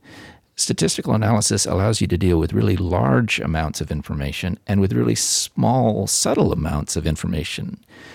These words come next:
So the differences among the editors',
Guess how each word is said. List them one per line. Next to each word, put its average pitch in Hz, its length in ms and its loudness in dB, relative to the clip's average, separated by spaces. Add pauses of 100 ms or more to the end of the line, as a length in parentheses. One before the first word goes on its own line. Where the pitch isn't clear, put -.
(200)
So 98 560 2 (320)
the 110 140 4
differences 104 760 2
among 90 760 2
the 76 180 2
editors', 92 720 2